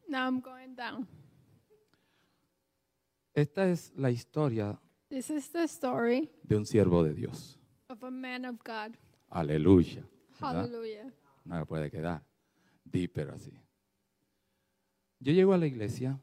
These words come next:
Speaker 2: no a esta.
Speaker 1: I came to one church one time.
Speaker 2: Así que, eh, fui a presentarme. Mira, yo soy, mi nombre es Melvin Encarnación, ya estoy visitando.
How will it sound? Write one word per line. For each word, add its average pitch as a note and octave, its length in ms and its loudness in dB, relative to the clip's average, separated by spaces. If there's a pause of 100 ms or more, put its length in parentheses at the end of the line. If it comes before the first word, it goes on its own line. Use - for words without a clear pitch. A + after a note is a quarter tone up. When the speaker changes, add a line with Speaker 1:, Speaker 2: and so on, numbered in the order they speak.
Speaker 2:
no B2 120 -2
a A#2+ 100 0
esta. C3+ 280 -6 (440)
Speaker 1:
I B3 120 -8
came C#4+ 260 -6
to E4+ 180 -10
one C4+ 280 -8
church A#3+ 440 -16
one B3 220 -16
time. B3 360 -16 (800)
Speaker 2:
Así C#3 280 -4
que, B2+ 560 0
eh, G#2+ 420 2 (440)
fui C3+ 240 4
a C3+ 80 6
presentarme. A#2+ 1080 0
Mira, B2 160 0
yo A2+ 120 -2 (360)
soy, A2 180 -4
mi G2+ 260 -6
nombre A2 300 2
es G2 60 -2
Melvin G2+ 480 -10
Encarnación, F#2 640 -8
ya G#2+ 80 -6
estoy - 160 -2
visitando. G2+ 680 -6